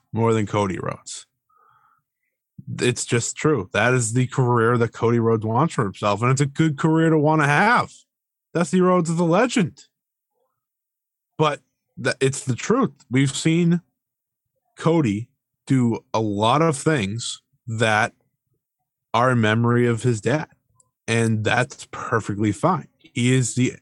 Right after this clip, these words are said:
former N W A world champion. That was his entire story for All In, and it was a cool moment.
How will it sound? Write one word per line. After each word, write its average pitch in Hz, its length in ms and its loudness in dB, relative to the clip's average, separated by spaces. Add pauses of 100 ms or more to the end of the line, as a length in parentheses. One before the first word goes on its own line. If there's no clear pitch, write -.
(160)
former 143 560 0
N 139 180 2
W 143 320 2
A 147 120 2
world 139 360 0
champion. 175 400 -2 (520)
That 127 180 2
was 143 120 0
his 151 140 2
entire 147 540 0
story 147 400 0
for 139 180 -4
All 139 280 0
In, 151 180 -2 (840)
and 131 160 -2
it 151 40 2
was 156 120 2
a 165 120 0
cool 160 340 -2
moment. 180 320 0